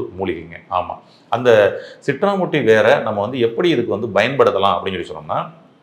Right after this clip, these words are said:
ஃபர்ஸ்ட் இது வந்து ஒரு நாட்டு மருந்து கடைகள்ல இந்த சிட்ராமுட்டி வேர் வந்து கிடைக்கும். அதை முதல்ல வாங்கிக்கோங்க. இந்த வேரை வந்து பாத்தீங்கன்னா, நம்ம வந்து என்ன பண்ண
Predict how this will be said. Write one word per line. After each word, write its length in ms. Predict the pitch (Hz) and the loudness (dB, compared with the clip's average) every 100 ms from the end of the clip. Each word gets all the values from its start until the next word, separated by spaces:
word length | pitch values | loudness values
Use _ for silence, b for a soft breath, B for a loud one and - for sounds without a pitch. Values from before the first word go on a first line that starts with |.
| _ _ _ _ B B B B | _ _ _ _ B B B B
ஃபர்ஸ்ட் 240 | 151 151 190 | 2 4 4
இது 80 | 156 127 | 4 2
வந்து 220 | 127 151 160 135 | 0 0 0 2
ஒரு 140 | 113 101 | 2 2
நாட்டு 260 | 113 127 139 | 2 2 2
மருந்து 260 | 107 110 113 | 2 2 0
கடைகள்ல 440 | 107 95 90 92 113 117 | -2 -2 -2 -2 -2 -2
இந்த 140 | 90 101 | -6 -10
சிட்ராமுட்டி 440 | 92 107 98 95 90 | -6 -4 -4 -4 0
வேர் 140 | 95 | 0
வந்து 160 | 90 92 | 0 -4
கிடைக்கும். 380 | 90 90 117 165 165 b b 90 | -2 -4 -4 -10 -12 b b -4
அதை 120 | 90 | -2
முதல்ல 200 | 87 104 87 | 0 2 2
வாங்கிக்கோங்க. 440 | 92 95 87 85 151 - b b b | 0 -6 -12 -12 -12 -14 b b b
இந்த 180 | 120 107 | 0 2
வேரை 220 | 117 143 135 | 4 4 2
வந்து 140 | 113 117 | 0 -2
பாத்தீங்கன்னா, 360 | 98 95 90 110 107 | -2 -4 -6 -6 -6
நம்ம 140 | 90 | -6
வந்து 160 | 87 110 95 | -4 -2 -2
என்ன 120 | 113 - | -2 -4
பண்ண 160 | 92 | -4